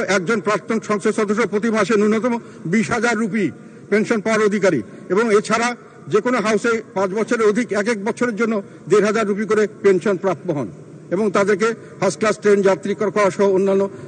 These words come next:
হা-, ভিআইপি ফ্যাসিলিটি আজীবন দেওয়া হয়। কাজে আমি মনে করি যে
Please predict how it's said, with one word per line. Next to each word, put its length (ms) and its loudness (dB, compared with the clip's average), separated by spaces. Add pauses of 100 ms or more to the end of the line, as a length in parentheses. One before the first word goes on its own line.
হা-, 260 0 (300)
ভিআইপি 300 6
ফ্যাসিলিটি 420 0 (140)
আজীবন 380 4
দেওয়া 160 4
হয়। 160 -2 (460)
কাজে 240 2
আমি 180 2
মনে 200 2
করি 140 0
যে 140 2